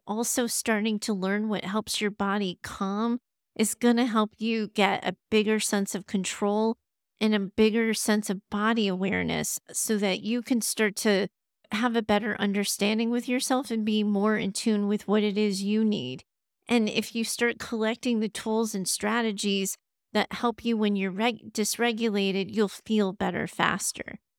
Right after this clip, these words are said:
The most important thing to remember here is when you notice that you're in fight or flight or <laughs> freeze, as soon as close to possible, as is possible,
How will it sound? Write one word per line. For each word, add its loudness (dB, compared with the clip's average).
The 0
most 0
important -4
thing 0
to -2
remember 0
here 0
is 0
when 0
you 0
notice 0
that -2
you're -4
in 4
fight 0
or -2
flight 0
or -4
<laughs> -
freeze, -4
as -2
soon 0
as -4
close 0
to -10
possible, -4
as 0
is -2
possible, -2